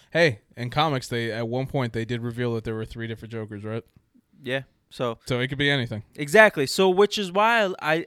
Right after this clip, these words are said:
Speaker 2: I love that movie so much. And it concentrated on, like, this Joker was all about, mm, the mental issue. I loved the laugh.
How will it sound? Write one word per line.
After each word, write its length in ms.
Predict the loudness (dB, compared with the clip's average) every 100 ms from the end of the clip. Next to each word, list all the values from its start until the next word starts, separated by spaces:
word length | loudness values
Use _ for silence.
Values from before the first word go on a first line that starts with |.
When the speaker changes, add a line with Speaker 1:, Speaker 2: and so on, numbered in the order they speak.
| -4
Speaker 2:
I 140 | -2 -2
love 380 | 2 0 2
that 200 | 2 0
movie 300 | 0 -6 -4
so 260 | -4 -4 -4
much. 320 | -2 -4 -4 -6
And 160 | -4
it 80 | -4
concentrated 840 | -2 -2 -4 -8 -4 -2 0 0 -2
on, 460 | -2 0 0 -4 -16 -20 -20 -20 _ 2
like, 340 | 4 4 -4 -20 -18
this 400 | 2 4 4 2
Joker 400 | 4 4 2 0
was 180 | -2
all 240 | 0 0 0
about, 480 | 0 0 0 -4 -12
mm, 300 | -12 -12 -6
the 100 | -2
mental 380 | -2 -4 -6 -6
issue. 340 | -4 -4 -6 -4
I 120 | -4
loved 840 | -2 -6 0 4 6 4 0 -18 -20 _ _ _ _ _ _ _
the 220 | -6 -4
laugh. 560 | 0 -2 -2 -18 -20